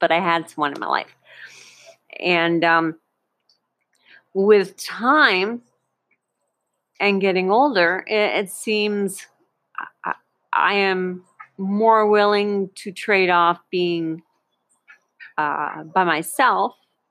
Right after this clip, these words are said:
than, uh, using the rest of my life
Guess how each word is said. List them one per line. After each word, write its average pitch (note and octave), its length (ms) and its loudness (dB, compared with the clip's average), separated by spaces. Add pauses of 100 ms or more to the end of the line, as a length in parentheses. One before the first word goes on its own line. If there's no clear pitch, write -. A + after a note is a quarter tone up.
(960)
than, F3 920 -2 (1800)
uh, D#3+ 680 0 (1400)
using A3+ 1120 -2 (100)
the E3 220 -2
rest F#3+ 560 0
of E3+ 180 2
my E3+ 200 2
life E3 440 2